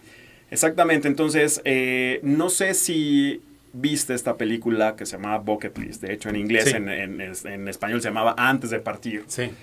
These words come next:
Speaker 1: Donde los protagonistas tienen un diagnóstico de cáncer y
Speaker 2: Sí.
Speaker 1: cuando están en esas circunstancias, cuando empiezan a vivir la vida. Entonces, pues qué triste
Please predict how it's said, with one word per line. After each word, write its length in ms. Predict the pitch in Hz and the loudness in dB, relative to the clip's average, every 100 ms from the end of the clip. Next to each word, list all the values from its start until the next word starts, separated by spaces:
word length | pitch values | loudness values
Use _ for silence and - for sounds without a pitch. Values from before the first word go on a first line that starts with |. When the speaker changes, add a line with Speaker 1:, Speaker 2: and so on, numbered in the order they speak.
| - - - | -20 -20 -12
Speaker 1:
Donde 840 | 117 131 131 139 131 131 131 139 - | 2 4 4 2 4 4 4 2 0
los 200 | 123 123 | -4 -4
protagonistas 640 | 120 131 123 139 156 156 | -4 -2 0 0 0 -2
tienen 260 | 160 160 156 | 0 4 6
un 140 | 156 | 6
diagnóstico 640 | 151 135 139 143 151 143 | 6 6 4 2 0 -2
de 140 | 113 113 | 0 0
cáncer 540 | 120 117 110 104 - - | 0 0 -2 -6 -6 -4
y 160 | 131 | -2
Speaker 2:
Sí. 100 | 147 | 2
Speaker 1:
cuando 220 | 131 127 | 2 4
están 320 | 123 - 208 285 | 0 2 0 2
en 100 | 202 | 0
esas 180 | 190 | 0
circunstancias, 640 | 185 165 147 139 139 139 151 | 0 0 -2 0 0 0 0
cuando 260 | 147 135 123 | 0 2 2
empiezan 380 | 123 170 185 | 4 4 4
a 20 | 190 | 4
vivir 280 | 151 160 | 6 6
la 140 | 165 147 | 6 6
vida. 400 | 147 165 - - - - - - - - - | 6 4 2 0 -20 -20 -20 -20 -20 -20 -10
Entonces, 600 | 120 117 135 139 139 - - - - - - - - - _ - | -6 -2 2 4 2 -2 -8 -20 -20 -20 -20 -20 -20 -20 _ -8
pues 300 | 127 123 - | 0 2 2
qué 280 | - 160 180 | 4 6 6
triste 760 | 180 196 180 - 120 110 113 | 4 4 4 2 2 2 0